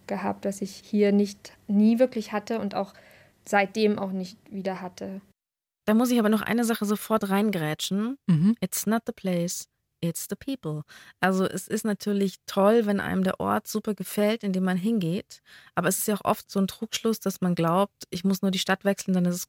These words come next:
Speaker 2: cool. Sondern es ist, glaub ich, genauso diese Kombination, die Polly beschreibt. Du hast gute Leute vor Ort und das Ambiente ist auch noch schön.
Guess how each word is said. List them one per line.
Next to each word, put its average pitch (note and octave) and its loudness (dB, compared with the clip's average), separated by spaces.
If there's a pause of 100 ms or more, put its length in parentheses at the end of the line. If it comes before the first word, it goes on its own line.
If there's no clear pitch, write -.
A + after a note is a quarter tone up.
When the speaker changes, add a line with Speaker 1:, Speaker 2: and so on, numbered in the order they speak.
Speaker 2:
cool. D#3 2 (480)
Sondern F3+ 4
es F#3 0
ist, - -6
glaub F#3 4
ich, F#3+ -2
genauso F#3+ 4
diese F#3+ 0
Kombination, G3+ 4
die F#3+ 0
Polly F#3+ 4
beschreibt. F3 0
Du F#3 2
hast - 0
gute C4+ 2
Leute G3+ 4
vor E3 -4
Ort F3 -2 (400)
und F#3 0
das F#3 0
Ambiente F#3+ 2
ist - -6
auch D#3 -2
noch D3+ -8
schön. D3 -6